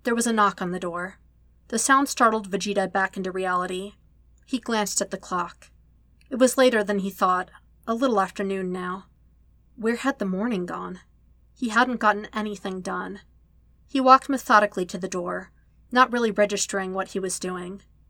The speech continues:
He opened it up, and his cold, empty heart clenched when he saw who it was.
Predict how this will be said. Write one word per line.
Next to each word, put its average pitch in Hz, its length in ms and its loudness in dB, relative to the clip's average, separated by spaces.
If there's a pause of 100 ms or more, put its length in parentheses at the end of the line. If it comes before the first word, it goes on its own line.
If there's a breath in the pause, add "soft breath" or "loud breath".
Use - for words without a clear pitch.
(320)
He 269 200 -2
opened 240 280 -2
it 262 120 2
up, 196 260 0 (220 soft breath)
and 202 140 -6
his 196 120 -6
cold, 202 380 -2
empty 202 260 -8
heart 190 380 -6
clenched - 440 -6
when 196 120 -6
he 190 120 -6
saw 185 260 -2
who 185 180 -4
it 185 100 -8
was. 185 560 -4